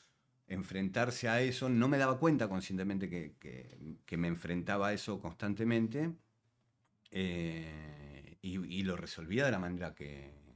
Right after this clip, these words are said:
que podía y me salía. Entonces, eso te permite también ir descubriéndote en, en un montón de cuestiones que decís, "Bueno,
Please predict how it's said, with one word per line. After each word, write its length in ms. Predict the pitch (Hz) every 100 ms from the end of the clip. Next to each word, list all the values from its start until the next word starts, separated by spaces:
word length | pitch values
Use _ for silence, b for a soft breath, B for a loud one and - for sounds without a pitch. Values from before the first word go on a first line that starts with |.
| _
que 120 | - 85
podía 300 | 87 98 110
y 40 |
me 120 | 101
salía. 340 | - 76 64 64 _ b b b b b b _
Entonces, 640 | 104 104 127 127 139 - -
eso 240 | 127 147
te 100 | 131
permite 380 | 123 123 139 139
también 480 | 131 120 131 147 151
ir 200 | 123 127
descubriéndote 1200 | 123 123 113 104 117 123 117 113 135 131 143 160 -
en, 1120 | 95 90 87 85 82 80 76 76 73 73 69 - -
en 400 | 87 73 85 92
un 80 | 107
montón 300 | 98 95 101
de 80 |
cuestiones 400 | 98 95 110 113
que 120 | 117 87
decís, 320 | 85 - 87
"Bueno, 380 | 120 110 92